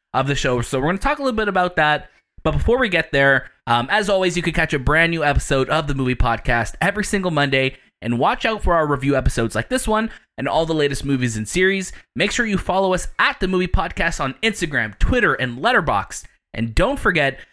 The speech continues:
leave us a review on Apple Podcasts, join our Discord. All the show notes for that and more are in the show notes below for the links. Check it out. Uh, some quick announcements.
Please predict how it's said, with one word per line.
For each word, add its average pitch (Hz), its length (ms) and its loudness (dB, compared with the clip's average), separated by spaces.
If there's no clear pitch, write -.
leave 185 240 0
us 240 120 -2
a 220 60 2
review 151 340 2
on 131 160 2
Apple 117 200 2
Podcasts, 165 600 0
join 147 300 0
our 190 60 2
Discord. 131 560 -2
All 208 160 2
the 220 80 -2
show 185 180 0
notes 156 300 -2
for 139 120 -2
that 135 260 0
and 120 140 -2
more 139 300 2
are 117 160 0
in 117 300 -4
the 107 300 0
show 143 200 -2
notes 135 220 -2
below 170 400 0
for 131 120 -2
the 120 80 0
links. 185 420 -2
Check 175 220 -2
it 156 60 2
out. 123 300 2
Uh, 131 160 2
some 160 140 -4
quick 202 180 -2
announcements. 170 640 -2